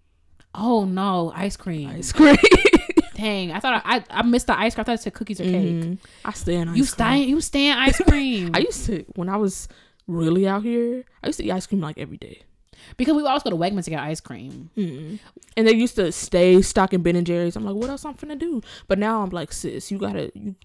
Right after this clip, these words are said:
Speaker 2: you gotta s-, stop."
Speaker 1: Yeah.
Speaker 2: <laughs>
Speaker 1: I mean, wow, I said I have a recital dress to fit, and we had Taco Bell, like, three minutes ago. So,
Speaker 2: <laughs>
Speaker 1: there goes that. Okay, me wearing something else in my closet 'cause the dress I bought doesn't fit. Um, I don't like ice cream. 'Cause ice cream don't feel like a real dessert to me.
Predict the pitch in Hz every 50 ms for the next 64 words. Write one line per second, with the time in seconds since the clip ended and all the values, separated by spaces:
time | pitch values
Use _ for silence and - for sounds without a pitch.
0 | _ _ - - - - - - - - - - _ _ _ _ _ _ _ _
1 | _ _ _ - - 185 170 156 143 143 139 131 131 131 - 370 392 381 - 392
2 | - - - 370 - - - - 202 202 196 190 185 175 156 151 165 - 185 160
3 | 165 165 160 147 147 147 - 143 147 151 - - - - - - - 170 - -
4 | - - - 160 - - - - - - - - - - - - - - - -
5 | - - - - - - 95 - - - - - - - - - - - - 740
6 | 698 - - - 381 719 - - - - - - - - 214 254 262 277 294 -
7 | 320 302 269 240 240 254 285 311 _ - 339 - - - _ _ - - 240 -
8 | 330 320 285 247 196 180 165 165 160 - 165 165 135 135 127 143 - 175 - -
9 | - - - - 160 165 - 180 - - - 143 135 - - 160 - - - -
10 | - - - - - - - - - - - - _ - - - - - - _
11 | _ - 220 220 226 226 220 208 208 202 196 180 - _ _ _ _ _ _ _
12 | _ _ - 185 220 269 277 262 233 233 - - 190 190 - - 208 185 - -
13 | 226 226 - 262 254 220 - 226 208 190 185 190 180 165 160 147 160 180 - -
14 | 127 - - 180